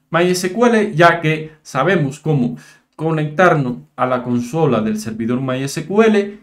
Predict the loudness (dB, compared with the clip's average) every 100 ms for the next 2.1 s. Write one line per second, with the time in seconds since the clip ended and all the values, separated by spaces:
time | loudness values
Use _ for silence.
0 | _ -18 -6 -2 0 0 -2 2 2 2
1 | -2 -4 -6 -4 -2 -4 -4 2 2 2
2 | -6